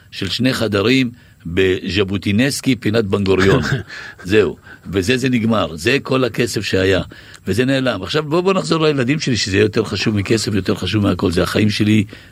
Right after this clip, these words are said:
Speaker 1: באופן מלא. יש לי בן אחד שאני יכול היום להגיד שהוא טייס, והוא עבר, אה, עשרים ושבע שנות שירות, ב-, והיום הוא, הוא
Speaker 2: נדמה לי
Speaker 1: ממציא
Speaker 2: שאפילו בוויקיפדיה זה לא כתוב.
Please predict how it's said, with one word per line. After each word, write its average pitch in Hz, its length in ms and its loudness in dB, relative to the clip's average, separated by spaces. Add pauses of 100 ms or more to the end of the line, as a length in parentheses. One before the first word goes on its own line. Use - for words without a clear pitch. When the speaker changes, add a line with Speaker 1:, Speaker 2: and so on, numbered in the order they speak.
(120)
Speaker 1:
באופן 101 640 2
מלא. 92 280 2 (500)
יש 98 160 -2
לי 101 100 2
בן 117 200 2
אחד 110 240 0 (260)
שאני 92 280 -2
יכול 107 240 0
היום 98 180 0
להגיד 95 260 -2 (140)
שהוא 95 240 -6
טייס, 92 480 0 (720)
והוא 85 640 2
עבר, 92 420 0
אה, 85 400 0 (420)
עשרים 110 340 0
ושבע 98 360 2
שנות 104 300 -2
שירות, 104 460 0
ב-, 90 140 2 (580)
והיום 90 360 4
הוא, 90 140 4 (120)
הוא 82 420 2 (520)
Speaker 2:
נדמה 143 160 -2
לי 151 60 2
Speaker 1:
ממציא 220 240 4
Speaker 2:
שאפילו 233 300 0
בוויקיפדיה 208 560 2
זה 180 120 4
לא 196 120 4
כתוב. 180 400 4